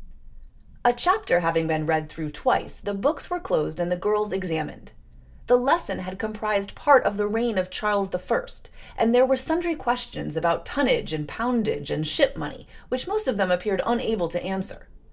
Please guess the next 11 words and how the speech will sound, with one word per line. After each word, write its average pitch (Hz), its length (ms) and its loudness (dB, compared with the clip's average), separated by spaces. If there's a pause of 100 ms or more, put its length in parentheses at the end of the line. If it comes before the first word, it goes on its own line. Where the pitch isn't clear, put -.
(260)
Still, - 440 0 (280)
every 302 280 4
little 302 220 2
difficulty 214 580 2
was 165 220 -2
solved 254 440 6 (100)
instantly 254 500 0
when 165 160 -4
it 175 100 -6
reached 151 460 -8
Burns. - 560 -2